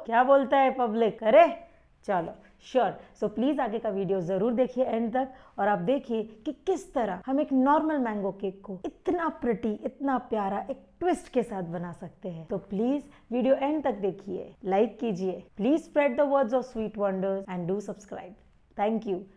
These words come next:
Till then, enjoy। तो मैंगो पुल मी अप केक के लिए जो हमारा मेन इंग्रेडिएंट है वो है हमारा मैंगो। श्योर शॉट, अल्फांसो, हापुस, जो आप कहते हो उसे या बुलाते हो, वो मैंगो लीजिए।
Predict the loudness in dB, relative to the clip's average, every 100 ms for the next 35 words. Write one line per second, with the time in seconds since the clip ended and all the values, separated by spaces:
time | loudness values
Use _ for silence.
0 | _ -4 -2 2 2 2 -2 -14 _ -12
1 | -8 -6 -6 2 6 8 10 8 8 8
2 | 8 4 0 -8 -10 -8 -8 -2 4 6
3 | 8 6 4 4 2 4 2 0 -2 -2
4 | -2 0 -2 -2 -2 -2 -2 -2 0 2
5 | 4 4 2 0 -2 -2 -2 -2 -6 -10
6 | 0 4 4 2 -6 -6 -8 -8 -8 -8
7 | -6 -6 -8 -10 -14 -18 -20 -6 4 6
8 | 6 4 4 4 4 -4 -8 -6 -4 -4
9 | -2 -2 0 0 -2 -2 -4 -4 -6 -4
10 | -4 -4 -6 -8 -6 -8 -6 -8 -8 -6
11 | -8 -8 -8 -10 -8 -6 -6 -6 -6 -8
12 | -10 -12 -14